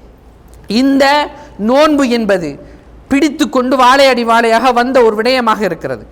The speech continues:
அப்படி இருந்தும் கூட நபி ஸல்லல்லாஹு அலைஹி வஸல்லம் அவர்கள் இதை ஒரு கிட்ட-, கிட்டத்தட்ட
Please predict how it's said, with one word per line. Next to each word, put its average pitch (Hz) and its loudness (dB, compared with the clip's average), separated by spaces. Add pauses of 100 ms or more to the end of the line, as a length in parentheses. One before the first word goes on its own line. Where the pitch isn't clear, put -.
(280)
அப்படி 240 0
இருந்தும் 330 0
கூட 247 -2 (600)
நபி 269 -2
ஸல்லல்லாஹு 277 2
அலைஹி 240 0
வஸல்லம் 226 -2
அவர்கள் 180 -6 (640)
இதை 294 0
ஒரு 262 0
கிட்ட-, 262 -2
கிட்டத்தட்ட 285 0